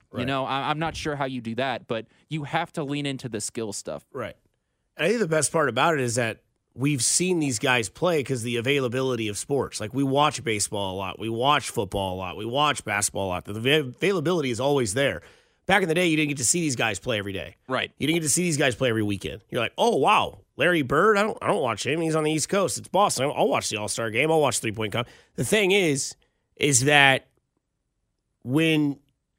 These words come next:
Speaker 2: you can finally see them for their raw self, like Jason Kelce, for example, in the skills competition, was just gung-ho on hitting that five hole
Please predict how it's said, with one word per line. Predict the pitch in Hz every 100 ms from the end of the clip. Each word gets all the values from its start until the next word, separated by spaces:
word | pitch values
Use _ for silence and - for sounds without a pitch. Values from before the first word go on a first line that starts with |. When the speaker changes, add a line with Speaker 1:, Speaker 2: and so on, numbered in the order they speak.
| _
Speaker 2:
you | 131 165
can | - 151
finally | 123 170 202 202 170 139 117 - _
see | - - - 190
them | 175 170 160 143
for | - 151 147
their | 135
raw | 113 107 143 139
self, | 117 - 135 92 - - _ _ _ _ _ _ _ -
like | 139 117
Jason | - 170 151 151
Kelce, | 120 123 95 - - _ _ _ _ _ _ _ _ _ - -
for | 131 135
example, | 131 117 131 120 127
in |
the | 117
skills | 104 123 104
competition, | - 87 - 85 - - _ _ _ _
was | 123 156
just | 127 165 156 - - 104
gung-ho | 123 220 202 147 135 90 - _ -
on | 143
hitting | 120 160 147 151
that | 135 -
five | - 131 127
hole | 98 92 -